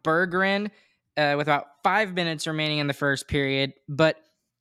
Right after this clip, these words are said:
before we get to that Berggren chance, Larkin actually scores off of the bench. He puts the R-, Wings up one to nothing.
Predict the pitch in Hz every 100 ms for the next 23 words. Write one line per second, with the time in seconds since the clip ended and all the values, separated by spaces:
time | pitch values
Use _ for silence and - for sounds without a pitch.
0 | _ 147 156 233 247 226 196 180 175 160
1 | 175 170 165 151 - 147 143 - 151 156
2 | 190 190 170 165 165 156 - 170 160 147
3 | 160 170 160 151 143 143 143 - - 165
4 | - 165 151 151 156 156 160 151 151 -
5 | 143 151 175 175 156 143 147 143